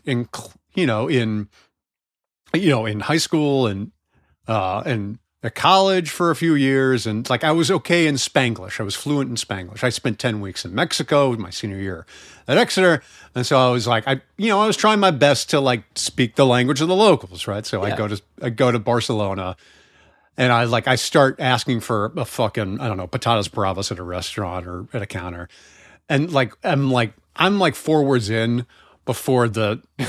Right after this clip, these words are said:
Speaker 1: before the, before the waiter is like, "Let me just stop you right there.
Speaker 2: Yep.
Speaker 1: Just,
Speaker 2: <laughs>
Speaker 1: just speak English. We speak English. It's fine.
Speaker 2: Yeah.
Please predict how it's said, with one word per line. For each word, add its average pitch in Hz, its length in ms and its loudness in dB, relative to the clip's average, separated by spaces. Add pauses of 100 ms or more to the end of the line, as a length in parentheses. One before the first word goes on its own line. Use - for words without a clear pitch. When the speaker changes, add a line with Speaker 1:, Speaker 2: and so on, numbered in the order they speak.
(160)
Speaker 1:
before 143 560 0
the, 110 160 -2 (400)
before 151 220 0
the 135 80 4
waiter 127 260 4
is 120 100 0
like, 127 140 0
"Let 180 80 0
me 202 80 4
just 131 140 0
stop 104 240 0
you 92 100 -8
right 82 140 -12
there. - 240 -14
Speaker 2:
Yep. 139 260 2 (240)
Speaker 1:
Just, - 240 4 (340)
Speaker 2:
<laughs> - 320 -20
Speaker 1:
just - 200 4
speak 135 200 0
English. 233 440 -4 (260)
We 220 120 6
speak 208 260 4
English. 165 480 0 (360)
It's - 160 0
fine. - 180 -8
Speaker 2:
Yeah. 90 200 -2